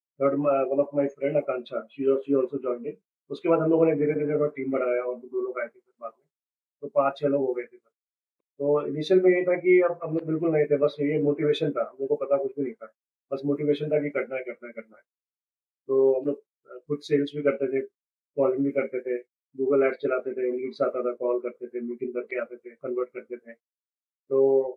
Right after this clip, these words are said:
सब कुछ सही जा रहा था ऐसे तो, लेकिन ऐसा, ऐसा था ना, कुछ फर्स्ट experience था, तो थोड़ा business में कुछ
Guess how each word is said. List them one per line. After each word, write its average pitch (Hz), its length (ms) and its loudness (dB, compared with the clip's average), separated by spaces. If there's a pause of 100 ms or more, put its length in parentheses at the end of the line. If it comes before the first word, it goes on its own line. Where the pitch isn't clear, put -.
(380)
सब 156 180 -6
कुछ 196 160 4
सही 175 140 4
जा 175 120 6
रहा 151 100 2
था 147 120 2
ऐसे 143 140 -4
तो, 165 180 -8
लेकिन 165 220 -4
ऐसा, 160 400 0
ऐसा 165 200 -4
था 165 60 2
ना, 185 120 2
कुछ 180 280 -12 (120)
फर्स्ट - 600 -4
experience 143 460 0
था, 139 40 2
तो 151 180 -2
थोड़ा 147 140 2
business 139 340 -2
में 151 60 -4
कुछ 143 100 -6